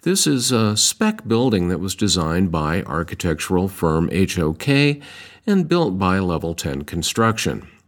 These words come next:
It just happens to be a facility that has a lot of glass like Apple Park. It has sun-shading eyebrow, uh, protrusions, just like Apple Park,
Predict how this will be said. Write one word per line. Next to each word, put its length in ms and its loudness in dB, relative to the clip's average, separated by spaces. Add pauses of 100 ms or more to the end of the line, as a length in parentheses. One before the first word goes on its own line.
(540)
It 80 2
just 300 0
happens 680 2
to 100 -2
be 160 0
a 60 2
facility 640 2
that 420 2
has 260 -4
a 60 0
lot 260 4
of 100 -4
glass 460 0
like 240 -2
Apple 320 -2
Park. 480 0 (420)
It 120 -4
has 320 2 (100)
sun-shading 960 0
eyebrow, 800 0
uh, 360 -6 (440)
protrusions, 960 2
just 260 2
like 220 -2
Apple 320 0
Park, 440 -2